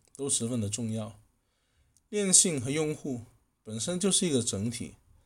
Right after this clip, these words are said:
相辅相成，相互成就。各种政策无异于粘合剂，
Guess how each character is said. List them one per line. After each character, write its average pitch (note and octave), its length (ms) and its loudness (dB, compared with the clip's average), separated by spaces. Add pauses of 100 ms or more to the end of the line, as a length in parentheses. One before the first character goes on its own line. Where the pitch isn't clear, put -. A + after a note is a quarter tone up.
(200)
相 G3 320 -4
辅 G2 220 -4
相 C#3+ 260 -2
成， F#2+ 320 -6 (160)
相 B2+ 320 -8
互 B2+ 60 -4
成 G#2+ 320 -4
就。 A#2+ 240 -6 (720)
各 G#3+ 160 -2
种 B2+ 200 0
政 F3 260 0
策 C3+ 580 2
无 A#2 140 -4
异 E3+ 220 0
于 B2 240 4 (100)
粘 A2+ 160 2
合 A2 240 0
剂， - 280 2